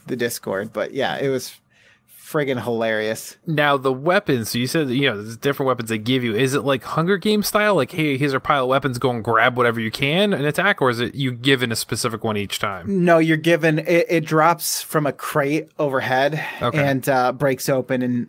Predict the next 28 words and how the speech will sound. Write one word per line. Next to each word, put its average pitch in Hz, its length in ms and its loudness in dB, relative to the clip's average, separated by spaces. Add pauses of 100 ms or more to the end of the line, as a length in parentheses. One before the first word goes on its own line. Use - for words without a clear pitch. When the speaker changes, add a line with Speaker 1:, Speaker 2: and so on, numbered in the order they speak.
Speaker 1:
uh, 135 120 -2
the 120 120 -2
guy 120 180 2
will 117 120 0
be 120 120 -2
like, 113 240 -2
"Take 190 240 2
your 156 100 0
weapon," 151 400 0
and 120 140 -2
then 117 80 0
you'll 113 120 -2
see 120 200 -4
what 113 160 -4
it 110 80 -4
is, 113 220 -4
and 110 120 -4
then 110 140 -2
you 110 80 -2
just 113 300 -6
lift 123 180 -6
it 117 80 -6
up - 220 -6
in 139 160 -8
the 131 80 -4
air. 123 180 0
You 131 240 -6
can 175 640 2